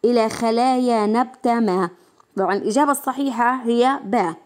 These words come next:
ليش با؟ لأنه يا عاشر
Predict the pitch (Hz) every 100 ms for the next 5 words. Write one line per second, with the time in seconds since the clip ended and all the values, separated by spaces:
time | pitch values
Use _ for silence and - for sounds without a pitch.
0 | _ _ _ _ _ _ - 240 381 359
1 | 208 226 208 196 190 - _ - 190 233
2 | 233 226 220 220 349 330 - 226 220